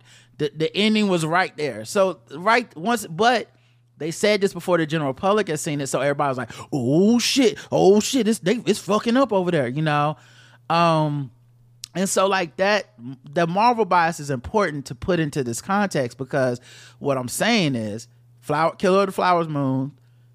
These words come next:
ultimately a quote-unquote bomb, in, in quotes, when it comes to just the financial,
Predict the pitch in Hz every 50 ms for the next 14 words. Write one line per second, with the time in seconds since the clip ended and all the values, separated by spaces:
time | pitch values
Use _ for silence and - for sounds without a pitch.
0 | _ _ - 151 165 190 214 214 - 214 202 196 170 170 170 170 170 165 160 180
1 | - _ _ _ _ _ _ _ 147 151 156 156 151 - - 185 165 151 147 -
2 | 180 156 135 - - - 104 117 151 175 180 170 151 131 123 123 117 127 - -
3 | _ - 127 123 120 - 127 131 - - 165 160 147 131 113 - - - _ _
4 | _ _ _ _ _ _ - - 147 147 151 156 147 - 180 160 147 - 147 139
5 | 110 110 160 165 - - 175 - 196 185 185 196 208 226 226 - 165 143 147 151